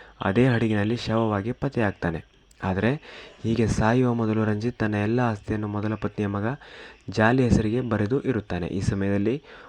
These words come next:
ಒಬ್ರಲ್ಲ ಇಬ್ರಲ್ಲ ಮೂವರು ಜಾಲಿಗಳ ಪ್ರವೇಶ ಆಗುತ್ತೆ. ಇದೇ ಸಮಯದಲ್ಲಿ ರಂಜಿತ್ನ ಎರಡನೇ ಹೆಂಡತಿ ಮಗ ನಿಜವಾದ ಜಾಲಿಯನ್ನು ಪತ್ತೆ ಹಚ್ಚಲು ಡಿ ಎನ್ ಎ ಜಾಲವನ್ನು ಎಸೆಯುತ್ತಾನೆ. ಆದರೆ ಇದರ ಬೆನ್ನಲ್ಲೇ ಆ ಡಾಕ್ಟರ್ನ ಕೊಲೆ,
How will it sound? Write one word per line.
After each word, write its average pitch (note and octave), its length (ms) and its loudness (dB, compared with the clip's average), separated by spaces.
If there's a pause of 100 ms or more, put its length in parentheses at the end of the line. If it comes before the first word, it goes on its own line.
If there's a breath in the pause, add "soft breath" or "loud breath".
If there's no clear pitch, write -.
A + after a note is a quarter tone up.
(140 loud breath)
ಒಬ್ರಲ್ಲ A2+ 420 2
ಇಬ್ರಲ್ಲ A2+ 440 2 (560 loud breath)
ಮೂವರು B2+ 380 2
ಜಾಲಿಗಳ A2 340 2
ಪ್ರವೇಶ G#2+ 400 -2
ಆಗುತ್ತೆ. G2+ 500 -2 (100)
ಇದೇ G2+ 180 -2
ಸಮಯದಲ್ಲಿ A#2+ 580 0 (440 loud breath)
ರಂಜಿತ್ನ A#2 400 0
ಎರಡನೇ A#2 380 2
ಹೆಂಡತಿ A#2 280 0
ಮಗ A#2 260 0
ನಿಜವಾದ A2+ 480 0
ಜಾಲಿಯನ್ನು G#2 440 0
ಪತ್ತೆ G2+ 280 -2
ಹಚ್ಚಲು G#2 400 -4 (460 loud breath)
ಡಿ G#2+ 180 4
ಎನ್ C3 160 2
ಎ A#2+ 120 2
ಜಾಲವನ್ನು G#2 520 0
ಎಸೆಯುತ್ತಾನೆ. F#2+ 540 -2
ಆದರೆ F#2+ 400 -2 (420 loud breath)
ಇದರ G#2+ 220 2
ಬೆನ್ನಲ್ಲೇ B2 520 0 (420 loud breath)
ಆ G#2 120 4
ಡಾಕ್ಟರ್ನ G#2+ 520 0
ಕೊಲೆ, A2+ 440 0